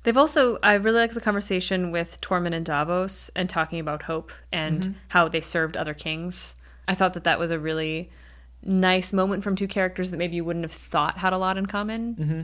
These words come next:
Speaker 1: but do. And it also, tr-, it sort of explains Tormund's, um, allegiance to Jon makes a lot more sense.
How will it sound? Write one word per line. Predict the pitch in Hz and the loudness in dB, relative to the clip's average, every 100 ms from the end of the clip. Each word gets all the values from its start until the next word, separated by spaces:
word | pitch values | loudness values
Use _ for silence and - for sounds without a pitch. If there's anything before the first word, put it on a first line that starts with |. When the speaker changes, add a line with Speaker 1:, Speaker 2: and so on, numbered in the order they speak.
| - | -2
Speaker 1:
but | 165 - - - 175 | -4 -4 -12 -18 -6
do. | 170 165 180 | -2 -2 0
And | 170 165 - - | -2 -4 -10 -6
it | - | 4
also, | 220 214 | 6 4
tr-, | - - | 0 0
it | 190 - | -2 0
sort | 214 254 | 4 4
of | 185 | 4
explains | 175 175 156 156 - - | 0 -2 -4 -6 -10 -10
Tormund's, | - 311 320 339 359 - - - | 4 6 6 2 0 -2 -4 0
um, | 226 220 | 2 2
allegiance | 220 214 220 226 - | 0 -2 0 0 0
to | 185 | 0
Jon | 196 185 180 | 2 2 2
makes | 170 - | 0 -2
a | 170 | -2
lot | |
more | 147 | -4
sense. | 147 180 196 | -2 -2 -2